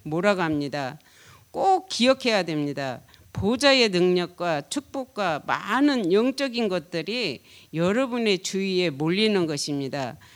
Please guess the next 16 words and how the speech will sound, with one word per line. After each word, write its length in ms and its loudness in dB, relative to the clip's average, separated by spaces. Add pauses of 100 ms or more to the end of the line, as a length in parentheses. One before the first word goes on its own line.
(140)
앞으로 640 2
이제 640 0 (320)
응답만 720 4
확인하면 600 0
될 180 -4
것입니다. 720 -4 (300)
여러분이 500 4
받은 440 0
축복이 760 -8 (400)
확인이 680 4
되어지니까 1080 0 (340)
우리는 520 2
증인으로 800 4
다른 420 0
사람 360 0
살리는 920 -2